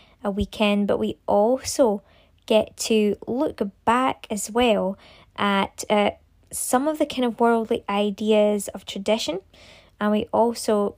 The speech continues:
get to do that with even our more Grecian style of things, I would say, um, which is looking more to the physical sport, the physical body, bring it all together. Can we just merge everything together in that weekend and have one great weekend?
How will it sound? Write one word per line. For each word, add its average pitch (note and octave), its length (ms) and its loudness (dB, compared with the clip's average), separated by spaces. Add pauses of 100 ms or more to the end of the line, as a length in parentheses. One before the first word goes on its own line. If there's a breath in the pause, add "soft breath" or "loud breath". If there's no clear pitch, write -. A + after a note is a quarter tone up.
(100)
get - 220 -6
to - 80 -20
do G#3 180 0
that F#3 300 -4 (320 soft breath)
with G3 420 0 (120)
even G#3 300 2
our G3+ 200 -4
more G3 340 2 (260)
Grecian C4+ 640 0 (300 soft breath)
style A#3 380 4
of A#3 100 2
things, A#3 400 0
I A#3+ 180 2
would B3 200 2
say, G3 500 -2 (320 soft breath)
um, G3 340 0 (120)
which - 320 0
is G3 400 2
looking G3+ 440 -2
more G3+ 380 2 (140)
to G3 460 0
the F#3+ 60 -8 (120)
physical G#3+ 420 -2
sport, - 480 0
the G#3 60 -14
physical G3+ 400 -4
body, F#3+ 400 -2
bring A3 300 -2
it - 80 -2
all G#3+ 140 0
together. G3 600 -2 (420 soft breath)
Can A3+ 100 -4
we A3+ 100 2
just A3 460 -2
merge G#3 440 2
everything G#3+ 380 2
together G3+ 400 0
in G#3+ 180 -2
that A3+ 180 -2
weekend A#3 400 -4
and G#3+ 160 -2
have G3+ 260 -4
one G3+ 220 0
great G3+ 240 -4
weekend? G#3 360 -2